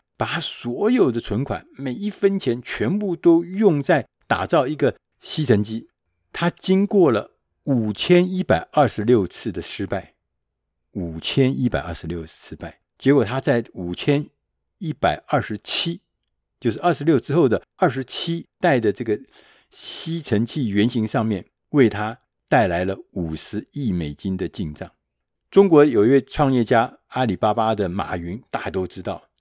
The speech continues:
他年轻的时候，他考大学连续三年考不上大学，他毕业之后想要去找一个工作，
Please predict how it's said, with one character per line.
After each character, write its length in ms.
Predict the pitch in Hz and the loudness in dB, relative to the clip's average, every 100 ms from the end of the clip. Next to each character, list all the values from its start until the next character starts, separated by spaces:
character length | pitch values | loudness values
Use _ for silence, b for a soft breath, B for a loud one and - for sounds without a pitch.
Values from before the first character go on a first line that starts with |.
| _ _ - | _ _ -12
他 440 | 175 175 170 247 _ _ _ _ _ _ _ | -6 -4 -4 -8 _ _ _ _ _ _ _
年 200 | 117 117 | 2 2
轻 160 | - 175 | 4 2
的 120 | 156 | 2
时 140 | - | 2
候， 240 | 135 110 - | 2 2 -10
他 240 | - 160 175 | -8 -8 -8
考 200 | - 98 | -6 -4
大 200 | 104 151 | -2 -2
学 200 | 123 104 | 0 0
连 340 | 92 98 92 147 | 0 0 2 0
续 220 | - 175 | -2 -4
三 280 | - 135 123 | 0 0 2
年 140 | 104 | 0
考 180 | 101 76 | -2 -6
不 100 | 82 | -6
上 200 | 117 101 | -4 -4
大 180 | 95 80 | -4 -8
学， 260 | 76 76 _ _ _ _ | -10 -14 _ _ _ _
他 120 | 143 | -6
毕 260 | - 151 165 | -4 -2 4
业 120 | 139 | 4
之 140 | - | 4
后 180 | 143 110 - _ | 2 0 -2 _
想 180 | - 107 | 0 2
要 100 | 151 | 2
去 140 | 160 | 2
找 160 | - 80 | 0 2
一 40 | |
个 80 | 120 | 0
工 280 | 143 139 156 | 2 0 2
作， 260 | 143 - | -2 -4